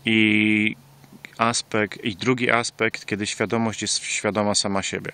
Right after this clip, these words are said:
I w pierwszym przypadku, kiedy świadomość jest świadoma obiektu medytacyjnego, tym obiektem medytacyjnym może być oddech, może być ruch ciała, to może być,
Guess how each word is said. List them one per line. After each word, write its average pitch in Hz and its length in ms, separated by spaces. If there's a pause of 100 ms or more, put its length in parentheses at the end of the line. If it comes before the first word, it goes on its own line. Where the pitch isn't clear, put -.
(640)
I 101 80
w - 40
pierwszym 113 360
przypadku, 123 560
kiedy 104 240
świadomość 110 480
jest 104 140
świadoma 104 380
obiektu 110 420
medytacyjnego, 98 840 (380)
tym 113 180
obiektem 113 360
medytacyjnym 101 680
może 92 220
być 90 200
oddech, 113 640
może 92 220
być - 160
ruch 127 360
ciała, 110 520
to 95 160
może 98 300
być, 90 360